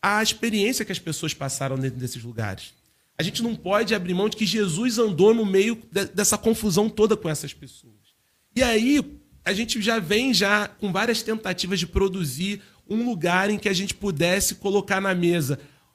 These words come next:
o cara mais conservador até o cara mais progressista. Mas aconteceu dois mil e dezoito.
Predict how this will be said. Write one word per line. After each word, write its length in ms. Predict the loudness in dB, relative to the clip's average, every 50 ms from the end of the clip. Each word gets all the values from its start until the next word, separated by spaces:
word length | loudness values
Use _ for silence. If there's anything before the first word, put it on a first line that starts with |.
| _
o 80 | -16 -10
cara 280 | 0 2 2 4 4 2
mais 280 | 2 2 2 2 2
conservador 1200 | 0 -2 -2 0 0 0 0 0 -2 0 0 0 0 0 0 2 2 4 4 2 2 -2 -6 -12 _ _ _ _ -2
até 260 | 0 0 0 2 0
o 60 | -2
cara 240 | 0 0 0 0 0
mais 240 | 0 0 0 0 0
progressista. 600 | -2 -2 -2 0 0 0 0 0 -2 -2 0 2
Mas 180 | 2 2 2 2
aconteceu 680 | 0 0 0 -2 0 0 -2 -2 -2 -2 -2 -2 -2 0
dois 160 | -2 -4 -4
mil 100 | -4 -8
e 40 | -10
dezoito. 500 | -14 -8 -4 -2 -2 -2 -2 -6 -12